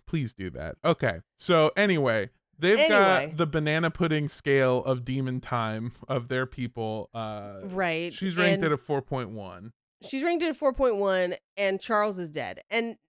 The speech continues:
Speaker 2: at this point, now that Charles is dead, Colby's wife is actually very, very worried about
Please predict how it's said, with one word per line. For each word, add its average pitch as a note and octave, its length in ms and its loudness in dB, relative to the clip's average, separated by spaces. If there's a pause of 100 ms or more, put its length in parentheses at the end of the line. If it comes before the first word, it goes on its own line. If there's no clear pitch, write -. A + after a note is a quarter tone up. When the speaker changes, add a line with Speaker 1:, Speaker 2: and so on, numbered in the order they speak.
(120)
Speaker 2:
at B3 160 -2
this F4 180 -2
point, A#3+ 280 0
now A3+ 100 2
that A#3 140 -2
Charles A#3 400 0
is G3+ 140 -6
dead, D3+ 420 -2 (520)
Colby's C4 380 2
wife F#3+ 240 0
is F3+ 80 -4
actually F3+ 320 -2
very, F3+ 300 0
very F#3 220 -2
worried E3 540 -4
about D#3 460 -4